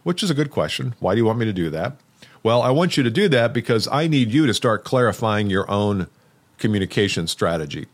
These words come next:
The only way to do that is to write.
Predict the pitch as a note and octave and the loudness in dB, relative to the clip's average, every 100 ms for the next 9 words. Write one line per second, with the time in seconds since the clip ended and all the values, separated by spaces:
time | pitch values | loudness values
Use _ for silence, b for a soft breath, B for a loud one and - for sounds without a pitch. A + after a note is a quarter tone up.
0 | - A#2+ C3 D3+ E3 D#3+ D3+ A#2 C#3 B2+ | -4 -2 2 2 2 2 2 2 2 2
1 | G2 B2+ C3+ C3 B2+ G2+ - F#2 F#2 E2+ | 2 2 4 2 2 -2 -4 -2 0 0
2 | D2 - - | -4 -10 -16